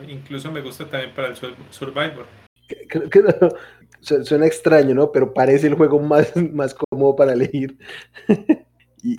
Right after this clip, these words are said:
Speaker 1: Sí, fuera, pues,
Speaker 2: y
Speaker 1: de los
Speaker 2: eso
Speaker 1: que ya hemos hablado un poquito de
Speaker 2: Ujú.
Speaker 1: Dallas y, y más
Speaker 2: Sí.
Speaker 1: adelante de Baltimore,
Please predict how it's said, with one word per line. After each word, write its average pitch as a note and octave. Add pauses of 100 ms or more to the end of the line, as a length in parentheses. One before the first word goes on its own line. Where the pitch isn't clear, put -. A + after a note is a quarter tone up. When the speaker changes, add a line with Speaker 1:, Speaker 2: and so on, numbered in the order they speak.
(100)
Speaker 1:
Sí, G#3
fuera, C#3+
pues, D#3
Speaker 2:
y C#3+
Speaker 1:
de D3
los D3+
Speaker 2:
eso E3+
Speaker 1:
que C3+
ya B2+
hemos C#3+
hablado B2+
un C#3+
poquito C#3+
de B2+
Speaker 2:
Ujú. A#2+
Speaker 1:
Dallas A2+
y, C#3
y C#3
más B2
Speaker 2:
Sí. C#3
Speaker 1:
adelante C3+
de C#3
Baltimore, C3+